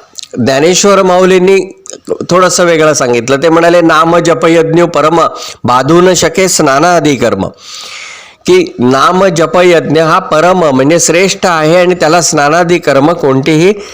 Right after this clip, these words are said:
बाधत नाहीत, असं त्यांनी तिथे सांगितलं.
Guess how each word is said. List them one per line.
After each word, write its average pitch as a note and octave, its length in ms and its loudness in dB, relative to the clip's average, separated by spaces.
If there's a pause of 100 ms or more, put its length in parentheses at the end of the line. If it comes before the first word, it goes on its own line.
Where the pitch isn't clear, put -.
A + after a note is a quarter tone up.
(220)
बाधत D3 580 0 (120)
नाहीत, C#3+ 360 2 (200)
असं E3 340 0 (240)
त्यांनी D3 220 2
तिथे D3 300 -2
सांगितलं. E3 500 0